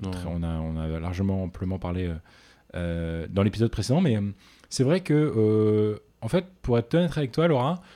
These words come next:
Speaker 2: je pense qu'il y a des très bonnes séries aussi sur Amazon Prime et tout. C'est juste que nous, en tant que Français, on a peut-être un peu moins ces exclus en tête. Peut-être que c'est un peu moins, euh,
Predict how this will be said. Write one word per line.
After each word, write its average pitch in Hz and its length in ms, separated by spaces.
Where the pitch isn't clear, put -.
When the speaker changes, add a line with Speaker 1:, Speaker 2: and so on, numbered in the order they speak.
Speaker 2:
je - 120
pense - 280
qu'il 135 100
y 120 40
a 113 40
des 110 100
très - 240
bonnes 180 160
séries 151 240
aussi 135 200
sur 123 120
Amazon 117 300
Prime 123 380
et 113 40
tout. 147 180
C'est - 160
juste 156 140
que 131 80
nous, 127 180
en 143 80
tant 139 100
que 120 60
Français, 151 340
on 120 240
a 127 100
peut-être 185 640
un 160 60
peu 151 120
moins 151 220
ces 131 260
exclus 143 380
en 127 80
tête. 156 340
Peut-être - 300
que 127 80
c'est - 140
un 120 100
peu 120 120
moins, 143 220
euh, 120 220